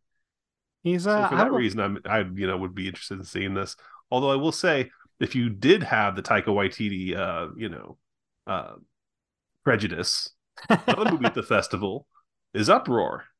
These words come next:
Speaker 2: starring Julian Dennison, the star of Hunt for the Wilder People,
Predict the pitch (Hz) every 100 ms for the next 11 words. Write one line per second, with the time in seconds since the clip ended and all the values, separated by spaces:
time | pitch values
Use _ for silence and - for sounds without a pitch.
0 | _ _ - 107 104 110 127 214 - 117
1 | 113 123 156 165 208 330 - 107 92 -
2 | - 123 120 123 117 107 - 110 110 95
3 | 104 98 - 104 135 160